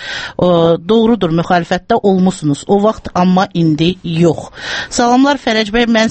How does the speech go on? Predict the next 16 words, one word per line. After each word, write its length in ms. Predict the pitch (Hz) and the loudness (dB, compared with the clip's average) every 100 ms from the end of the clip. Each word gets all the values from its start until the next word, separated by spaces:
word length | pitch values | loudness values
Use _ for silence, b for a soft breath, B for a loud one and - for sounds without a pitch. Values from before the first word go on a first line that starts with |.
| - - | -4 -2
məncə 320 | 233 254 226 | 0 2 -2
sizin 320 | - 202 220 | -4 -2 0
danışdığınız 640 | 190 175 - 185 190 220 - | 0 -2 -4 -2 -2 -2 -2
sözlərdən 580 | 185 180 180 190 214 175 | 0 0 0 0 -2 0
belə 240 | 175 175 B B - | 0 -2 B B -4
nəticə 380 | 175 170 165 170 | -2 -2 -2 -2
çıxarmaq 480 | - 170 156 160 156 | -2 0 0 0 0
olar 240 | 165 214 | 2 0
ki, 160 | 202 233 | 0 -6
siz 260 | - 214 170 | -4 -6 -2
artıq 380 | 165 151 202 165 - | 0 0 -2 -4 -8
iqtidarçısınız. 1000 | - - 147 143 - - - 165 156 - | -6 -2 2 0 0 -4 0 0 0 0
Bu 140 | 196 | -2
isə 220 | 190 190 190 B B | 0 -2 -4 B B
Elçibəy 460 | 190 185 190 190 202 | -2 0 0 0 -2
siyasəti 600 | - 165 160 160 156 | 0 0 2 -2 0